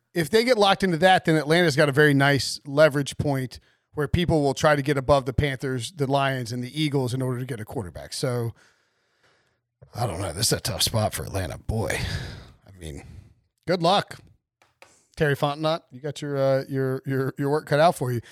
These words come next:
The Panthers, twenty-five to one to win the N F C, the fifty to one to win the Super Bowl. Better odds than the Falcons. Their top three draft picks, number eight, number thirty-nine, number seventy-three.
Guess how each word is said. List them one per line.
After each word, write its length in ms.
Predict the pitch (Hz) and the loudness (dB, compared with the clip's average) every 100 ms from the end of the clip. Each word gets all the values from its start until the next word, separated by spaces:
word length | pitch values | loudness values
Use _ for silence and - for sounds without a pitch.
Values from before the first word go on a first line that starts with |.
| - - 131 | -20 -18 -6
The 520 | 139 175 175 180 - | 0 2 2 0 0
Panthers, 720 | - 190 247 - 214 131 95 - | -2 0 0 4 4 4 -2 -10
twenty-five 800 | - 175 233 - 156 165 160 | -4 0 0 -2 2 4 6
to 80 | 151 | 4
one 320 | 143 165 175 | 2 4 4
to 80 | 147 | 2
win 140 | 147 147 | 0 0
the 140 | 147 | 0
N 120 | 160 | 0
F 120 | 156 | 0
C, 300 | - 160 156 | 0 -2 0
the 200 | 151 135 | 0 -4
fifty 420 | 117 - 208 240 151 | -8 0 2 2 2
to 80 | |
one 160 | 143 151 | 2 2
to 60 | 139 | 0
win 100 | 139 | -4
the 80 | |
Super 180 | - 214 | -4 -4
Bowl. 140 | 123 104 | -4 -2
Better 260 | 151 214 | -2 0
odds 400 | 139 156 175 170 - - _ 120 | 0 2 2 0 -8 -20 _ -4
than 220 | 180 214 | 0 2
the 100 | 156 | 0
Falcons. 540 | - 170 175 185 160 | 4 4 4 2 0
Their 80 | 131 | 0
top 300 | 151 156 - | 2 2 2
three 120 | 147 | -2
draft 240 | 139 151 165 | 2 2 2
picks, 200 | 135 165 | -2 -4
number 160 | 147 | -6
eight, 200 | 160 170 | -2 -2
number 140 | 156 135 | -2 -2
thirty-nine, 460 | 147 147 147 147 | 0 2 2 2
number 140 | 135 123 | 2 -2
seventy-three. 680 | - 147 143 151 151 156 | -2 -2 -2 -2 0 0